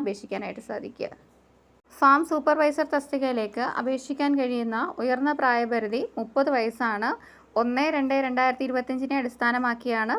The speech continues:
പ്രായം കണക്കാക്കുന്നത്. മുപ്പത് വയസ്സ് കഴിയുവാനായിട്ട് പാടില്ല. തെരഞ്ഞെടുക്കപ്പെടുന്നവർക്ക്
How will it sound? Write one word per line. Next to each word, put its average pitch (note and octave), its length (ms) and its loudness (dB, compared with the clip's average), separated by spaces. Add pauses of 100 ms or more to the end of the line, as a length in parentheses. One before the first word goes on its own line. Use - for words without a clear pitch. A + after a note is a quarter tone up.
(120)
പ്രായം A#3+ 380 0
കണക്കാക്കുന്നത്. G#3+ 720 0 (640)
മുപ്പത് C#4+ 340 4
വയസ്സ് C4+ 300 2 (160)
കഴിയുവാനായിട്ട് A#3+ 680 0
പാടില്ല. E3 360 2 (880)
തെരഞ്ഞെടുക്കപ്പെടുന്നവർക്ക് C#4+ 1120 2